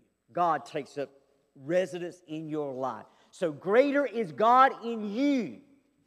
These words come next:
than Satan's in that world. I know sometimes he looks stronger, but he's not.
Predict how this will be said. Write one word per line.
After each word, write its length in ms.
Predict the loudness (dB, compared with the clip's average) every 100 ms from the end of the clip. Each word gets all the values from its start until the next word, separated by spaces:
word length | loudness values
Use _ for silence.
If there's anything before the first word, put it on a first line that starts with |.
| _ _ _ _ _ _ _ _ _ _ _ _ _ _ _ _ _ _ _ _ _ _ _ _ _
than 120 | -20
Satan's 500 | -10 -6 -6 -8 -16
in 160 | -14 -12
that 200 | -12 -14
world. 240 | -16 -16 -20 _ _ _ _ _ _ _ _ _
I 100 | -6
know 120 | -2
sometimes 440 | -2 -4 -4 -4 -4
he 80 | -2
looks 260 | -2 -4
stronger, 460 | -6 -4 -2 -2 -4
but 140 | -4
he's 140 | -6 -8
not. 540 | -8 -8 -10 -18 -20